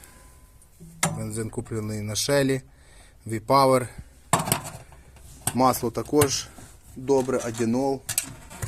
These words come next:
німецький. Все би мало спалахувати з першої спроби. Ну, спалахує з п'ятдесят першої. Ну, таке вийшло відео під три хвилини.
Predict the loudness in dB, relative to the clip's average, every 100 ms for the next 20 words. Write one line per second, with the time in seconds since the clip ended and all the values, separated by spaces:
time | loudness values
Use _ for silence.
0 | -10 -16 -20 -20 -20 -20 -20 -8 -4 -2
1 | -2 -2 -4 -8 -10 -16 -20 -20 -20 -20
2 | -20 -20 -20 _ -20 -20 -18 -6 -4 0
3 | 0 0 0 -2 -4 2 4 4 2 -2
4 | -2 -4 -6 -10 -20 -20 -20 -20 -20 -20
5 | -20 -20 _ -20 -20 -10 0 0 0 -2
6 | -6 -2 -2 -2 -8 -16 _ -20 -20 -20
7 | -20 -20 _ -20 _ _ -20 -20 -20 -14
8 | -10 -6 0 0 2 0 -4 -4 -4 -2
9 | -2 -4 -8 -8 -12 -14 -20 -20 _ -20
10 | _ _ _ -18 -16 -16 -18 -20 -20 -20
11 | -20 _ _ -20 -18 -12 -6 -6 -6 -8
12 | -8 -6 -6 -8 -12 -6 -6 -4 -4 -4
13 | -4